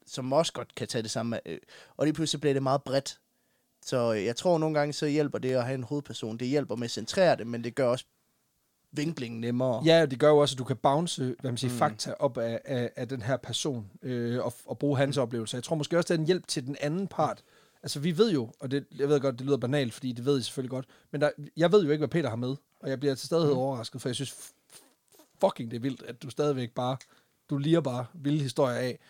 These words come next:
Speaker 2: Øh, også ting, jeg ikke ved en skid om, hvilket, altså, man skulle jo tro, at, at på det
Speaker 1: Ja.
Speaker 2: her nuværende tidspunkt, at vi vidst havde hørt lidt om det hele, men det har vi bare ikke. Øhm, og der er det rart at have en person, fordi så kan man også, så kan jeg sidde, når du sidder s-, og fortæller
Speaker 1: Mm.
Speaker 2: om det,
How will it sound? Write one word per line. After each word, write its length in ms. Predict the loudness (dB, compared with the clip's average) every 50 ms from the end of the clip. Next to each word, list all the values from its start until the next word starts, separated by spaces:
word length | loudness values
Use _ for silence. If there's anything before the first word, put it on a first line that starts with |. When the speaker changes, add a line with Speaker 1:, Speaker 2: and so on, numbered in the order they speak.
| -20 _ _ _ _ -2
Speaker 2:
Øh, 200 | 2 2 2 4 6
også 260 | 6 6 6 4 -2
ting, 220 | -2 -2 -2 -2
jeg 100 | 0 -2
ikke 120 | -4 0 0
ved 100 | 0 0
en 60 | 0
skid 260 | -2 -2 -2 0 0
om, 100 | 0 -2
hvilket, 440 | -2 -2 -2 0 0 0 0 0 -2 _ _ -8
altså, 160 | -6 -4 -4
man 80 | -6 -6
skulle 160 | -4 -4 -6 -4
jo 20 | 0
tro, 180 | 0 0 0
at, 160 | -2 -4 -8 -10 -12
at 120 | -14 -8
på 80 | -4 0
det 60 | 2
Speaker 1:
Ja. 80 | 4 4 2 2
Speaker 2:
her 80 | 0
nuværende 260 | 0 0 0 0 -2
tidspunkt, 400 | -4 -6 -6 -4 -4 -6 -6 -6 -8
at 120 | -8 -6
vi 80 | -4 0
vidst 340 | 0 0 -2 -2 -8 -14 _ _ _ _ _ _ _ _ _
havde 200 | _ 2 2 2 6
hørt 300 | 6 6 6 6 4 2
lidt 140 | -2 -2 0
om 180 | -2 -2 -2
det 120 | 0 -2 -2
hele, 240 | -2 0 0 0
men 100 | -2 -2
det 80 | -4 -2
har 180 | 0 0 0 0
vi 100 | 0 -6
bare 260 | -8 -10 -12 -14 -14
ikke. 120 | -16 _ _ _ _ _ _ _ _ _ _ _ _ 2
Øhm, 720 | 6 6 8 8 8 6 4 0 -4 -4 -4 -4 -6 -8 -10 -14 -20 -20 -20 -4 0
og 80 | 6
der 80 | 8 8
er 60 | 8
det 140 | 8 4 4
rart 180 | 6 6 6
at 60 | 6 4
have 100 | 2 0
en 80 | 0
person, 380 | 0 -4 -2 0 0 0 0 -2
fordi 160 | -2 -2 -2
så 100 | 0 0
kan 100 | 0 2
man 100 | 2 2
også, 140 | 2 2 0
så 80 | -2
kan 200 | -2 0 0 4
jeg 180 | 6 6 4 4
sidde, 340 | 2 0 2 2 2 2 2
når 80 | 0
du 140 | -2 -2 -4
sidder 260 | -2 2 4 4 4
s-, 120 | 2 -2 -6
og 100 | -6 -8
fortæller 360 | -10 -4 0 2 2 2 2
Speaker 1:
Mm. 80 | 0 -2
Speaker 2:
om 160 | -2 -2 -2
det, 140 | -4 -4